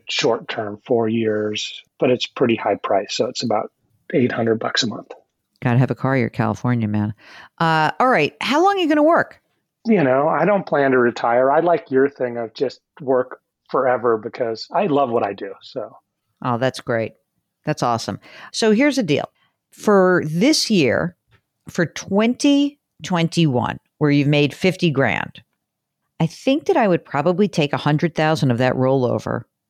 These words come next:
Speaker 2: and turn it into a Roth. Ask your financial dudes about this.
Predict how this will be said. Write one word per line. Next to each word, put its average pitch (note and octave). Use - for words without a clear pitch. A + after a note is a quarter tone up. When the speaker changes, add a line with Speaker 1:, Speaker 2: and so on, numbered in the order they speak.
Speaker 2:
and C3
turn C#3+
it B2+
into B2
a A#2+
Roth. A2+
Ask F4
your F#4+
financial A#3
dudes D#3
about A#2
this. G#2+